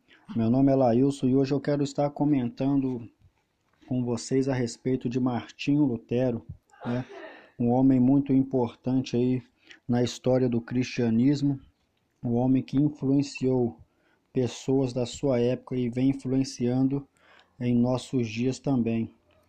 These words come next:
Martinho Lutero, ele nasceu em dez de novembro de mil quatrocentos e oitenta e três, em Ensley, na Alemanha. Sua família não era abastada e a educação familiar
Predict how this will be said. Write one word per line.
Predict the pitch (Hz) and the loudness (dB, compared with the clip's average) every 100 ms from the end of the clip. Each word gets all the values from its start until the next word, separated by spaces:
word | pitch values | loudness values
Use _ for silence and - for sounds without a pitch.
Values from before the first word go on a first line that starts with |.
| - _ _ | -20 _ _
Martinho | 147 156 127 - 208 214 | 2 2 2 -2 -2 0
Lutero, | 160 - 143 156 127 110 _ _ _ _ _ _ _ _ | 0 -2 0 2 0 -6 _ _ _ _ _ _ _ _
ele | 143 131 | -2 2
nasceu | 147 143 - - 143 | 2 2 -2 0 2
em | 143 120 | 4 2
dez | 113 139 156 156 - - - | 2 2 2 0 -4 -18 -14
de | - 131 | -2 2
novembro | 135 120 110 135 135 135 | 2 2 0 2 2 0
de | 117 | 2
mil | 120 117 143 160 156 _ | 4 4 4 2 -2 _
quatrocentos | - 139 131 120 - 135 139 120 | -2 -2 -2 -10 -2 -2 -2 -2
e | |
oitenta | 131 120 135 135 | -2 0 0 0
e | 123 | -2
três, | 117 113 113 110 - _ _ _ _ | -4 -4 -4 -6 -14 _ _ _ _
em | 135 135 127 139 | 2 4 4 2
Ensley, | 120 110 107 | 2 -2 -2
na | 120 | 0
Alemanha. | 135 135 120 113 117 107 - _ _ _ | 2 2 4 2 2 -2 -8 _ _ _
Sua | - 170 | -4 -2
família | 160 185 147 147 190 185 | 0 2 4 4 4 0
não | 185 180 | 2 2
era | 185 185 147 117 - _ | 4 4 2 0 -6 _
abastada | 131 120 120 - - 123 127 110 98 _ _ | -4 0 0 -2 0 2 2 0 -8 _ _
e | 120 | -2
a | 123 | 0
educação | 127 131 135 120 - 151 | 0 0 0 -2 0 -2
familiar | - 139 143 117 113 143 139 | 0 2 2 2 0 0 0